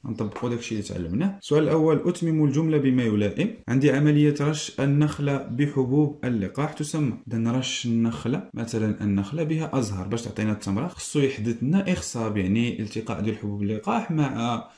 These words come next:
البويضات على مستوى المبيض لكي يتحول المبيض إلى، آه، ثمرة. مفهوم؟ إذا هاد العملية تسمى الأبر. صافي، الأبر تسمى الأبر. جيد. Quels sont deux اللي هو en français, le transport du pollen de l'étamine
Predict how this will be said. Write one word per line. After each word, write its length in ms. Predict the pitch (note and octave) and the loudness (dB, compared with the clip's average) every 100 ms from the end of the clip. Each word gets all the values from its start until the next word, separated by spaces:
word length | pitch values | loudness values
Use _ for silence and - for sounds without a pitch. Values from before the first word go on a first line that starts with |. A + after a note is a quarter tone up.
| _ | _
البويضات 560 | A#2+ A2 A2 G#2+ A#2 G3+ | -4 0 2 2 2 0
على 180 | E3 C#3+ | 0 2
مستوى 420 | C#3+ - B2 A2 | 0 -2 0 0
المبيض 540 | G2 G2 F2+ F#3 A#3 | 2 0 2 2 2
لكي 400 | F3+ D3 G3+ G#3 - _ | -2 0 0 0 -4 _
يتحول 520 | D#3+ D3 - C#3+ C3 | -6 -6 -2 2 2
المبيض 480 | A#2+ G#2+ G#2 G#2 A#3 | 2 2 2 2 0
إلى، 380 | - D#3 G3 E4 - - - _ - | 2 2 2 0 -6 -20 -20 _ -10
آه، 440 | - C3 C#3+ D3 | -2 2 4 4
ثمرة. 440 | D3 A#3 C#3 - - _ - | 4 2 2 0 -10 _ -8
مفهوم؟ 460 | A#2 - C#4 G3+ - - - - | -6 0 2 0 -2 -16 -20 -4
إذا 420 | C3+ E3+ D3 - - _ _ _ | 2 4 4 0 -10 _ _ _
هاد 260 | - D#3+ C#3 | 0 2 4
العملية 360 | C3 C#3 D#3 A3+ | 2 4 4 2
تسمى 320 | - C#4 D4 | 0 2 4
الأبر. 400 | A#2+ A#2 A#2 - - _ _ - | 4 0 -2 -6 -16 _ _ -12
صافي، 240 | G3+ D3+ - D#3 | -8 -10 -8 -6
الأبر 720 | D#3+ D3+ - A2 G#2+ A2+ - - _ | -4 -4 -4 -4 -2 -4 -6 -16 _
تسمى 520 | A2+ A#2+ A#2 A#2+ C3+ C#3+ | -12 -6 -4 -4 -4 -6
الأبر. 440 | C3 A#2+ - G2 G2+ _ | -6 -6 -8 -10 -12 _
جيد. 340 | - G2 F#3+ - | -10 -6 -6 0
Quels 160 | G3+ G3+ | 0 4
sont 220 | G3 E3 | 4 6
deux 40 | E3+ | 6
اللي 220 | C#3 A#2 | 4 2
هو 280 | A#2 A#2 A#2 | 2 0 -2
en 20 | |
français, 440 | - A2 G#2+ G#3+ | -2 -4 0 0
le 140 | A3 D3+ | 2 0
transport 840 | - F#3 F3+ - F3 E3+ E3 B2+ | 0 2 2 0 2 4 4 2
du 160 | A2+ C3 | -2 -4
pollen 540 | - C#3+ D3+ D#3 A2+ | 0 2 4 4 2
de 60 | G2+ | 2
l'étamine 840 | G#2+ C#3 C#3 C3+ C#3 C#3 D3+ G3+ | 2 2 2 0 2 2 4 4